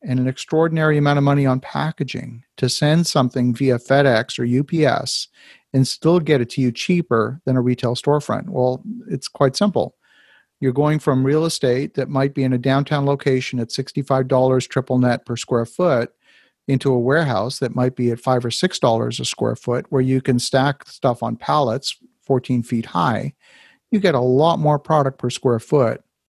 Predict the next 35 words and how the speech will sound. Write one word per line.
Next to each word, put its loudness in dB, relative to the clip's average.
in -2
a -2
warehouse 0
than -2
you 0
do. 0
And 0
you, -8
so 0
your, 2
your, 0
your -4
inventory 2
c-, -12
cost, -6
f-, -20
on, 0
at -8
least 2
on 4
the 4
real 2
estate 0
side, -4
your -4
inventory 0
holding 0
cost -6
is -18
a -8
fraction 0
of 0
what 0
it -4
is -2